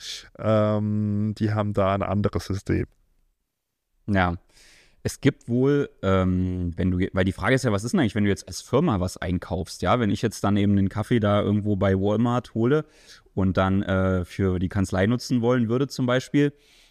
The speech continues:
Speaker 2: da müsste ich ja auch diese Umsatzsteuer zahlen, was ja blöd ist, weil ich nutze es ja gar nicht für meinen privaten Konsum, ja? Und da gibt's wohl,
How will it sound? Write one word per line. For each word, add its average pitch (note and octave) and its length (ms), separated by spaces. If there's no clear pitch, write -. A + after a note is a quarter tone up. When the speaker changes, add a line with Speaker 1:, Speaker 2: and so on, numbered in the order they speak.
Speaker 2:
da F#2 100
müsste G#2+ 220
ich - 60
ja G2+ 80
auch - 140
diese G#2 220
Umsatzsteuer F#2+ 640
zahlen, F2+ 340
was F2+ 140
ja G2 80
blöd A#2 240
ist, F#2+ 260
weil F#2 300
ich - 380
nutze - 260
es - 180
ja F2+ 80
gar F#2 160
nicht F#2 180
für - 140
meinen F#2 180
privaten F#2 440
Konsum, A2+ 440
ja? G2 200
Und F#2 140
da G2 80
gibt's C3 280
wohl, B2 440